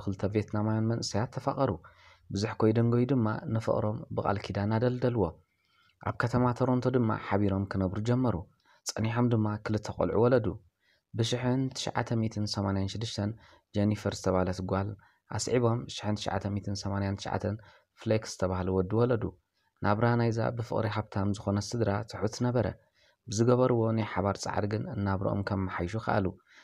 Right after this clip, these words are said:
ብፍላይ ሃንን ሰበይቱን ስራሕ ተቖጺሮም ክልቲኦም ክወፍሩ ምስ ጀመሩ ኣብ ናብርኦም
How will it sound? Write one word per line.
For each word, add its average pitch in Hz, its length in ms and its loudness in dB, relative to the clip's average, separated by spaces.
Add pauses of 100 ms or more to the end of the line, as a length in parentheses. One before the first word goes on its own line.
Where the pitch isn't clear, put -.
(140)
ብፍላይ 120 500 0
ሃንን 113 380 2
ሰበይቱን 110 480 0 (340)
ስራሕ 104 280 -2
ተቖጺሮም 101 580 0
ክልቲኦም 104 480 -4
ክወፍሩ 101 320 -2
ምስ 104 160 -2
ጀመሩ 123 340 0 (580)
ኣብ 110 140 2
ናብርኦም 120 420 2